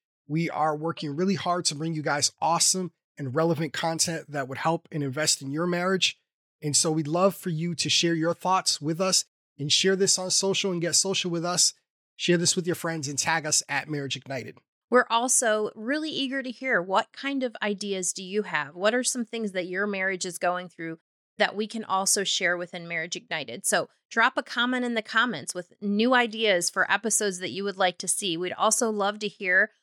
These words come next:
Speaker 2: what stood out from you during this episode, or what are some things that you really are working on. We would love to pray with you about that and just hear from you.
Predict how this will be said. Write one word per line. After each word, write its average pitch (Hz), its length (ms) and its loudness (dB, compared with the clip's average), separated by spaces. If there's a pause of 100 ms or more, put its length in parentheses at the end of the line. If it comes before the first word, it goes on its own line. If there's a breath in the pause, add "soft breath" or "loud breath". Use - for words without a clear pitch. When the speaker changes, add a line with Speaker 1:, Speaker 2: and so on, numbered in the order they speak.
(120)
Speaker 2:
what 240 240 4
stood - 240 2
out 262 220 2
from 226 180 0
you 185 280 -4 (200)
during 233 280 6
this 240 240 0
episode, 180 440 0
or 175 120 -2
what 208 160 0
are 240 60 -2
some 233 200 0
things 214 320 -4
that 180 260 0 (340)
you 226 260 4
really 226 340 2
are 202 220 4
working 190 420 -4
on. 160 300 -2
We 180 80 -2
would 180 180 -6
love 185 220 2
to - 80 -10
pray 262 240 2
with 269 200 -2
you 254 120 0
about 220 260 2
that 208 200 2
and 190 120 -4
just 185 200 -6
hear 190 140 0
from 190 220 -10
you. 165 220 -10